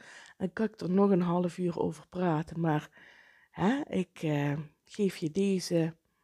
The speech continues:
affirmatie mee en ga daarmee aan de slag deze week. En ik ben benieuwd hoe dat, eh,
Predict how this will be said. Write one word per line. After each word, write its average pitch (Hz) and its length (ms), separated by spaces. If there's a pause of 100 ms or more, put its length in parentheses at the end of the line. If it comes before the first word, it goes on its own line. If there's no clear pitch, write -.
(680)
affirmatie 175 960
mee 180 400
en 165 140
ga 160 220
daarmee 151 300
aan 139 100
de 151 40
slag 262 460
deze 302 300
week. 277 380 (1000)
En 202 180
ik 180 120
ben 175 200
benieuwd 180 600
hoe 190 360
dat, 160 440
eh, 156 360